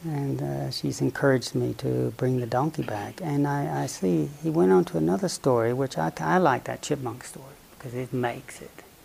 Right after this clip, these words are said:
He says, "You also remind me of a donkey." Bakro whispers, "I don't know the word for donkey in Thai." He says, "You remind him of a donkey also." <laughs> Anyway, this wasn't an ordinary donkey, quite a clever donkey.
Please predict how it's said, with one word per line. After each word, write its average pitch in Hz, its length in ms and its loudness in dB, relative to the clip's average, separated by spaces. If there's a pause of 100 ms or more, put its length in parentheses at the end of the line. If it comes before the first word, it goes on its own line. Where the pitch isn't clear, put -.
(600)
He 320 80 -12
says, 190 140 -8
"You 262 120 4
also 220 300 8
remind 143 320 8
me 131 80 4
of 120 100 -4
a 120 40 -4
donkey." 127 520 -2 (1500)
Bakro 123 480 4
whispers, 117 460 -2
"I 117 100 4
don't 131 140 8
know 110 120 4
the 107 80 0
word 104 260 -2
for 117 120 -6
donkey 107 460 -4
in 110 100 -6
Thai." 107 360 -6
He 139 100 -12
says, 117 240 -4
"You 117 80 -2
remind 110 280 -2
him 110 120 -4
of 98 100 -10
a 107 60 -4
donkey 117 540 0 (120)
also." - 300 -12
<laughs> - 40 -12 (1600)
Anyway, 175 220 12
this 135 160 12
wasn't 175 160 12
an 131 80 8
ordinary 131 320 8
donkey, 110 340 2
quite 117 200 2
a 110 40 0
clever 120 320 0
donkey. 104 380 -8